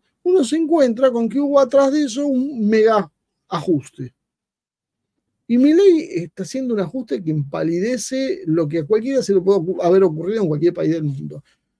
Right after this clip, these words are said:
Porque mínimamente cuando se hacen estos, estos programas de ajuste, se contemplan ciertas variables sociales para que todo no te explote, y aún así les explota. Imagínense lo que va a hacer cuando este muchacho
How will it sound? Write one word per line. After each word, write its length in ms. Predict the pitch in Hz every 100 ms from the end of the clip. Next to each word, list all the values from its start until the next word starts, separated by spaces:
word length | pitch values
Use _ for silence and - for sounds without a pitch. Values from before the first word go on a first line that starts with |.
| _
Porque 240 | - 151 180
mínimamente 720 | 226 233 220 226 240 226 233
cuando 280 | 196 156 147
se 100 | 196
hacen 220 | 190 190
estos, 360 | 175 175 151 -
estos 580 | - 131 156 147 135 - _
programas 420 | 147 170 175 185
de 120 | 190
ajuste, 520 | 180 190 147 185 175 _ _ _
se 160 | -
contemplan 580 | 175 185 190 220 185 147
ciertas 400 | - 170 165 170
variables 500 | 151 156 165 170 165
sociales 500 | 147 175 170 165 190 -
para 200 | 139 139
que 120 | 139
todo 380 | 175 156 156 - - _
no 300 | 147 151 151
te 80 | 147
explote, 460 | - 254 151 156
y 120 | 147
aún 240 | 147 151 170
así 240 | 160 -
les 160 | 320 175
explota. 460 | 131 233 185 - - _ _
Imagínense 760 | 147 143 147 190 196 208 233 226
lo 120 | 196
que 100 | 165
va 120 | 175 185
a 20 |
hacer 300 | - 202 208
cuando 220 | 151 151
este 220 | 151 175
muchacho 720 | 190 208 196 175 151 180 185